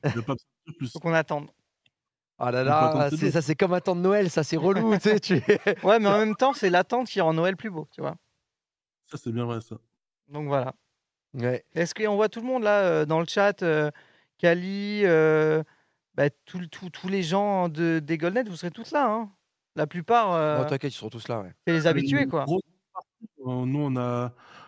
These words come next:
Speaker 1: bah, les habitués, ceux, des gens qu'on adore, avec qui on a fait pas mal de, de gros déplacements, des nouveaux. Euh, et puis même, on n'est pas fermé, hein. On a une, une partie de la tribune, on a vendu trois cents places. On n'a pas vendu trois cents places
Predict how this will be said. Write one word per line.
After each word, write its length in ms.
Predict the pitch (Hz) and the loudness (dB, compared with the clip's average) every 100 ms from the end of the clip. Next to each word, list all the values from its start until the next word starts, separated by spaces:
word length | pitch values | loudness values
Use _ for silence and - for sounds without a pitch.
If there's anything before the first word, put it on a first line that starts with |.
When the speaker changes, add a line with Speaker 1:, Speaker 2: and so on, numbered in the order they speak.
| _ | _
Speaker 1:
bah, 120 | 123 | -4
les 160 | 127 123 | -4 -2
habitués, 640 | 131 120 - 147 165 170 | -4 -6 -2 0 0 0
ceux, 280 | 156 - 127 | -2 -4 -6
des 140 | 120 120 | -4 -4
gens 140 | 123 | -6
qu'on 180 | - 117 | -4 -6
adore, 400 | 113 120 131 131 | -4 -4 -4 -4
avec 220 | 110 110 | -4 -6
qui 100 | - | -6
on 60 | 117 | -8
a 40 | |
fait 120 | 107 | -6
pas 140 | 110 117 | -6 -4
mal 180 | 120 113 | -4 -4
de, 160 | 110 | -8
de 160 | 107 113 | -6 -8
gros 160 | 110 | -6
déplacements, 640 | 117 113 113 - 135 151 156 _ _ _ | -6 -6 -8 -6 -4 -4 -6 _ _ _
des 120 | 120 123 | -6 -4
nouveaux. 580 | 131 120 135 151 165 - _ _ - _ _ _ - | -2 -2 -2 -2 -4 -8 _ _ -20 _ _ _ -6
Euh, 460 | 123 123 123 120 120 | -4 -4 -4 -4 -4
et 60 | |
puis 180 | 117 - | -4 -4
même, 280 | 135 156 147 | -2 0 -2
on 60 | 131 | -2
n'est 120 | 131 | -4
pas 140 | 139 | -4
fermé, 300 | 131 147 147 | -4 -4 -2
hein. 300 | 175 151 143 127 | -2 -2 -4 -4
On 160 | 120 | -4
a 60 | 120 | -4
une, 320 | 120 117 117 113 - - - | -2 -4 -4 -8 -18 -18 -8
une 140 | 113 | -4
partie 260 | 127 117 127 | -4 -6 -6
de 60 | |
la 80 | 120 | -6
tribune, 300 | - 127 139 | -6 -6 -4
on 100 | 123 | -4
a 60 | 113 | -4
vendu 220 | 117 117 | -6 -8
trois 180 | - 120 | -8 -8
cents 140 | 123 | -8
places. 280 | 113 156 - | -6 -6 -4
On 40 | |
n'a 60 | 117 | -8
pas 120 | 113 | -6
vendu 220 | 117 117 | -4 -6
trois 160 | 117 - | -6 -8
cents 120 | - | -8
places 220 | 117 120 | -8 -8